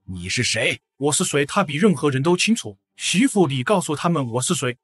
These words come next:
Speaker 1: 管家，将这个人拉出去！我的女儿未来前途无量，可不能因为这种下三滥的人毁掉。
Speaker 2: 我知道当初让你打到孩子是我不应该，可是那不是没有办法吗？你原谅我好不好？不要再生我气好不好？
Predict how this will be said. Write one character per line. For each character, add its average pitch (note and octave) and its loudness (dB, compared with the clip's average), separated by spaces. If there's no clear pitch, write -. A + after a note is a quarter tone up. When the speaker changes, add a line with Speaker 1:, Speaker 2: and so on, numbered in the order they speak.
Speaker 1:
管 E2 -8
家， A#2 0
将 A#2+ 0
这 A2+ 0
个 G2+ -6
人 A#2+ -2
拉 D3 4
出 A#2 -2
去！ - -8
我 G#2 -2
的 C#3 2
女 G2+ 0
儿 A#2 -2
未 C3 2
来 G#2+ -2
前 B2+ -4
途 B2 -2
无 C#3+ 4
量， E3+ 4
可 - -4
不 F#3+ 0
能 C3+ 2
因 E3+ 2
为 C#3 2
这 C3 0
种 F#2+ -8
下 A2+ -4
三 E3 -4
滥 E3 0
的 A2 -4
人 A#2 -4
毁 - -16
掉。 - -4
Speaker 2:
我 E3 2
知 G#3+ -2
道 F3+ 4
当 G#3+ 2
初 F#3+ 0
让 F3 4
你 D3 0
打 - -4
到 F#3 2
孩 - 0
子 D3+ -2
是 E3+ -2
我 A#2+ 0
不 B2+ -2
应 D#3+ -2
该， D#3 2
可 E3 2
是 D3 0
那 F3 2
不 C#3+ -4
是 E3 0
没 F3+ 4
有 E3 6
办 E3 4
法 B2 0
吗？ B2 2
你 E3+ 0
原 E3+ 4
谅 G#3+ 6
我 D3 0
好 C#3 0
不 B2+ -6
好？ B2+ -2
不 D#3 2
要 A3+ 6
再 F#3+ 4
生 F#3 2
我 D#3 2
气 - 0
好 B2+ 0
不 D#3 -2
好？ A#2+ -2